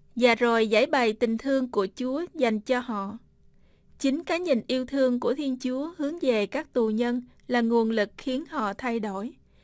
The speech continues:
giúp họ tiến bước trên con đường trả món nợ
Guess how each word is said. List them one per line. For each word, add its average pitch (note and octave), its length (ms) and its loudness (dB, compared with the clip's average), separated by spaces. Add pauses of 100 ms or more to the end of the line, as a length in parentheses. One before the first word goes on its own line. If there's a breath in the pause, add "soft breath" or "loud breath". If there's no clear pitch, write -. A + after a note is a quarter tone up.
(260 soft breath)
giúp D#4 200 -2
họ - 240 2
tiến C#4+ 300 -6
bước E4 200 -4 (120)
trên C4 200 2
con B3+ 240 0
đường A3 260 2
trả F#3+ 280 -2
món C#4 300 -6
nợ G#3 280 -4